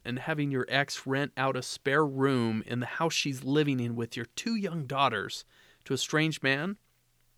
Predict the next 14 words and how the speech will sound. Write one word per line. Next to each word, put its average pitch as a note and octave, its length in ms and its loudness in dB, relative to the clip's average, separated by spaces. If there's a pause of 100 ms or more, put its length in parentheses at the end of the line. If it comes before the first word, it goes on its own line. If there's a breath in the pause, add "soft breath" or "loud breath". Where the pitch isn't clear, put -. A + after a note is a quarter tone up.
(460 loud breath)
Rachel F3 380 6
Cusk - 580 0
describes D#3+ 640 2
them C#3+ 240 0
meeting D#3+ 360 0
randomly D#3 720 4
in D3 120 0
the C#3 40 -2
kitchen D3+ 400 -2
around C3+ 380 0
dinner B2 240 2
time A#2 380 -6
and B2 120 -6
chatting C3 600 2